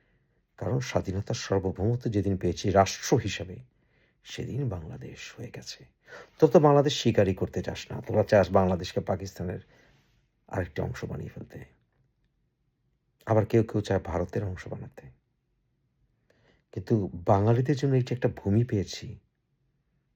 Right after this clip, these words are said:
মুক্তিযোদ্ধারা রক্ত দিয়েছিল বলে। তোদের কয়জনের বোনকে ধর্ষণ করেছে,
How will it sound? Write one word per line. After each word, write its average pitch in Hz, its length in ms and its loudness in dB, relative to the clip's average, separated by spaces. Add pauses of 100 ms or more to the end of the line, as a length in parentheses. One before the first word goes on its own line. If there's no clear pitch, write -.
(100)
মুক্তিযোদ্ধারা 98 720 -2
রক্ত 95 240 -2
দিয়েছিল 95 440 -6
বলে। 95 400 -8 (2500)
তোদের 101 260 2
কয়জনের 110 600 6
বোনকে 104 480 4
ধর্ষণ 101 400 -4
করেছে, 95 480 -4